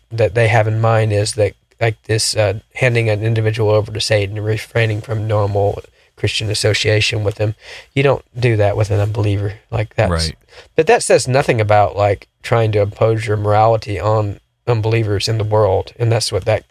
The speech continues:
Speaker 1: verse is often used as support of, which is just totally missing the point. Like, the point is, like, we all have to have some standard that we're judging by.
Speaker 2: Mm-hmm.
Speaker 1: So if it's not the Bible, what is it?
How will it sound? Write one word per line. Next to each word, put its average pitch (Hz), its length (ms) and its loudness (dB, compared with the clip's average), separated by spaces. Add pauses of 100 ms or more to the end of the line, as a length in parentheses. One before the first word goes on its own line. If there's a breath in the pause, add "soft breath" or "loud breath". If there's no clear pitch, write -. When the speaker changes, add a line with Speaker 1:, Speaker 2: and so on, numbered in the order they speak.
(220)
Speaker 1:
verse 117 300 0
is 104 100 -4
often 107 360 0
used 104 360 -2
as 98 80 -4
support 117 400 -2
of, 98 240 0 (440 loud breath)
which 131 160 -2
is 151 100 0
just - 180 -2
totally 107 220 2
missing 110 300 -2
the - 60 -12
point. 113 440 0
Like, 113 140 -4
the - 100 -4
point 180 320 0
is, 113 300 0
like, 101 160 0 (100)
we 131 120 2
all 165 160 6
have 160 160 2
to 135 60 0
have 113 140 2
some 135 220 0
standard 113 420 0
that 85 100 -4
we're 110 80 -6
judging 113 380 0
by. 90 300 -2 (460 soft breath)
Speaker 2:
Mm-hmm. 98 140 -2
Speaker 1:
So 107 220 4
if 107 100 0
it's 117 160 0
not 139 200 0
the 120 80 -8
Bible, 113 340 2
what 117 220 0
is 127 200 0
it? - 160 -4